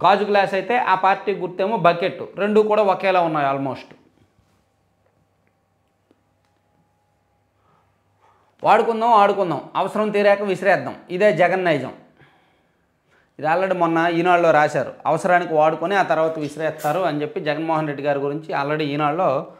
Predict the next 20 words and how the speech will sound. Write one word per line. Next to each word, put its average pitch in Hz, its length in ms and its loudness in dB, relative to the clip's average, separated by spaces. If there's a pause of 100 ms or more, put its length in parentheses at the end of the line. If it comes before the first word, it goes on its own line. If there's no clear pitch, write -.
(280)
రాశారు. 131 600 -4 (520)
తర్వాత - 600 -16 (680)
ఈ 175 120 -6
టెండర్లు 190 420 2
చెల్లుతాయా, 165 540 2
పర్యావరణ 175 520 2
అనుమతి 160 300 -2
లేకుండా 160 340 0
ఎలా 156 200 4
పిలిచారు, 147 460 -2
రాష్ట్రంలో 151 420 0
beach 151 240 -4
sand 156 260 -4
minerals 151 360 -6
నిల్వలు 147 260 -2
ఎన్ని, 139 380 -4
beach 147 240 -6
sand 156 160 0
టెండర్ల 143 400 -2
ప్రీబిడ్లో 147 800 -6